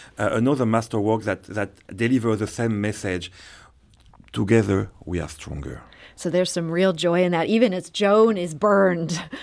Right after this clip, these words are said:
Speaker 1: That's the catharsis. That's actually what is so beautiful, indeed, is that, uh, to see that in this moment where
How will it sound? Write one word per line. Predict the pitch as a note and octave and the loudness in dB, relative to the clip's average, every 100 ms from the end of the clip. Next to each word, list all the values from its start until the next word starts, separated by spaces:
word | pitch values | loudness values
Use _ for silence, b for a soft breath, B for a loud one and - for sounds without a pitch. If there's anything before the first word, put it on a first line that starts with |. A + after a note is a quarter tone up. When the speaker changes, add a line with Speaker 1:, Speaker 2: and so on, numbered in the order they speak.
| B B3 B B B - | B -16 B B B 2
Speaker 1:
That's | F3 B2 | 4 4
the | |
catharsis. | B2+ C#3+ C3 - B2+ - | -2 0 0 2 -2 2
That's | A2 B2 | 0 2
actually | A#2 A#2+ | 0 0
what | A2+ A#2 | 0 0
is | A#2 | -4
so | - B2 | -4 -2
beautiful, | A2 A#2 A2+ G#2 G2+ F2 | -2 -4 -6 -6 -6 -6
indeed, | G2 G2 G2 | -6 -4 -4
is | F#2+ | -2
that, | G2+ F#2 A2 | -4 -2 0
uh, | G#2 B B B B B - | -2 B B B B B -10
to | A#2 | -8
see | - C3+ B2+ | -4 0 2
that | A2 G#2 - | 0 -2 -4
in | A2 | -4
this | G#2+ D3 | -2 -4
moment | A#2+ A#2 G#2+ G2+ G2+ | -2 0 0 -2 -2
where | G2+ G2+ G2 | 0 2 0